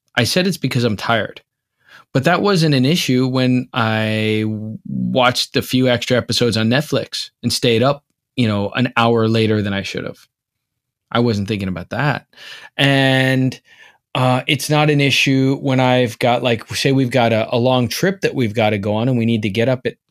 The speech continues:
you know, at four to be on the road by four thirty. So that extra ten minutes, like, where does it come in? So if we take a hard look at that, we might say, "Well, the reason I'm really not getting up is because I'm kinda mad at God about something.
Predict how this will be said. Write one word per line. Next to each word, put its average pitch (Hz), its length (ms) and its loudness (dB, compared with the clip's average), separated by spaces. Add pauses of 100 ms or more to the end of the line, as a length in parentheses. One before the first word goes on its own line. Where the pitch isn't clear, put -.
you 120 120 -6
know, 101 180 -6
at - 100 -16
four 127 520 0
to 117 80 -4
be 117 160 -2
on 117 100 0
the 113 80 0
road 113 160 0
by 107 100 0
four 127 240 -4
thirty. 170 420 -2 (880)
So 151 640 0 (380)
that 139 200 2
extra 147 320 0
ten 127 280 2
minutes, 151 420 -2
like, 107 240 -4
where 117 160 0
does 107 120 -4
it 113 100 -8
come 123 200 -2
in? 135 160 -2
So - 140 -4
if 104 80 -4
we 135 80 2
take 165 220 -2
a 120 60 -4
hard 131 320 0
look 175 200 0
at - 140 -2
that, 95 320 -2 (320)
we 156 80 0
might 143 180 0
say, 131 140 0
"Well, 120 180 -2
the 110 80 -2
reason 143 300 0
I'm 104 160 -2
really 143 260 2
not 104 160 -4
getting 113 320 -4
up 113 240 -6
is 104 140 -2
because 107 260 -4
I'm 104 100 -2
kinda 127 300 -2
mad 113 300 2
at 104 80 -4 (100)
God 101 300 -2
about 90 320 -8
something. - 360 -16